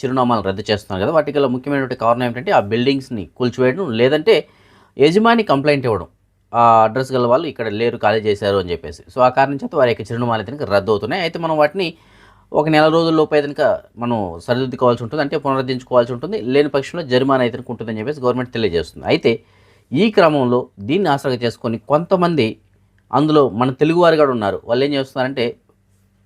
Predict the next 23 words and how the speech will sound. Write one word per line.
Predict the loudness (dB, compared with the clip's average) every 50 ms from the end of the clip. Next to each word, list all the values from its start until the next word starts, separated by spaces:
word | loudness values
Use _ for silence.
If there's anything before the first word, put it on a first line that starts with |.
| _ -20 -20 -20 _ _ _ -10 -2 2
వ్యా-, | 4 4 4 4 4 4
వ్యాపారం | 4 4 4 4 2 4 2 0
అనేది | -2 -4 -4 -6
నిర్వహించడం | -4 -2 -4 -4 -6 -8 -12 -10 -8
జరుగుతుంది. | -8 -10 -10 -12 -12 -8 -2
ఎలాగా, | -2 0 2 2 2 0 0 _ _ _ _ _ _ _ -2 0 0
మీ | 0 0 2 0 0
అడ్రస్లు, | 2 2 2 0 2 0 -8 -4 -4 -4
మీకు | -4 -2 -2
మేము | 0 2 2 0
అడ్రస్లు | 2 0 -4 -2 -2 -6 -4
ఇస్తాం, | -4 -6 -6 -6 _ _ _ _ _ _ -8 -4
మీ | -2 -2 -2
చిరునామాలు | -2 0 0 2 2 2 2 2 0
మేము | -2 -4 -4
పునరుద్ధరిస్తాం, | -4 -4 -4 -4 -4 -4 -6 -4 -2 -4 -4 -4 _ _ _ _ _ _ _ _ _ _ _ -4 0 0
మాకు | 0 2 2 2 2 2 0 -4 _ _ _ -2 -2
డబ్బులు | 2 2 2 2
అయితే | 2 0
కనుక | -2 -2 -2 0
చెల్లించాల్సి | 0 0 0 0 -2 -2 -2 -4 -10
ఉంటుందని | -12 -10 -6 -6 -4
చెప్పేసి | -4 -6 -4 -4 -6